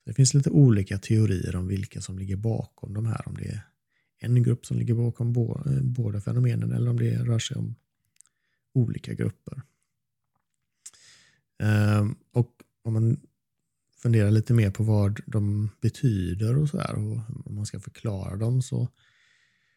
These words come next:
ehm, finns det teorier som an-, som hävdar att det finns, liksom, shamanistiska förklaringar till de här mer abstrakta och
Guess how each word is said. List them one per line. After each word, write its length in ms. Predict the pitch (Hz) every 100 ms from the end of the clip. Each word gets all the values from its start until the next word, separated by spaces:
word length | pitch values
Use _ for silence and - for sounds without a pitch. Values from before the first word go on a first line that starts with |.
| _ _ _ _ _ -
ehm, 540 | 127 104 104 104 110 - _
finns 220 | 131 123 -
det 300 | 139 139 -
teorier 440 | 147 143 110 107
som 540 | 107 113 113 117 113 - _ _ _ _ _ _ _ _ _ _ _ -
an-, 500 | 120 110 107 - -
som 380 | 123 113 110 110
hävdar 420 | 107 117 107 98
att 140 | 98
det 120 | -
finns, 640 | 101 110 104 - - - -
liksom, 440 | - 95 101 98 98
shamanistiska 1120 | - 110 113 117 - - 117 107 - 139 147 -
förklaringar 920 | - - 147 110 101 110 110 - 113 - _
till 320 | - 107 101
de 140 | - 101
här 120 | 101
mer 320 | 98 98 98
abstrakta 840 | - 104 - - - _ - - 95
och 500 | 98 101 107 -